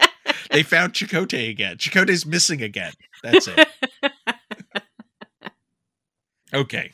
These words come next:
Speaker 1: Well, now we're just getting, now we're
Speaker 2: Yeah,
Speaker 1: just
Speaker 2: we're,
Speaker 1: being silly.
Speaker 2: now we're getting silly. Speaking of silly, I did think it was <laughs> silly when Crusher goes, "And we have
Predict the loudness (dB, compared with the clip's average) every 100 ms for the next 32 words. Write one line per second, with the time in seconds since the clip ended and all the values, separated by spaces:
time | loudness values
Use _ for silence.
0 | _ -4 0 0 0 -6 -8 -8 -6 -6
1 | -6 -4 -2 -2 -4 -4 -6 -6 -2 0
2 | 0 -2 0 0 0 0 -2 -4 -6 -8
3 | -8 -6 -8 -4 -4 -4 0 2 2 -2
4 | -8 -18 -20 -8 -2 2 0 0 -4 -4
5 | -4 -8 -8 -10 -12 -20 -2 -2 -2 0
6 | 0 0 -2 -4 -4 -4 -6 -14 -16 -18
7 | -8 -4 -2 0 0 2 2 0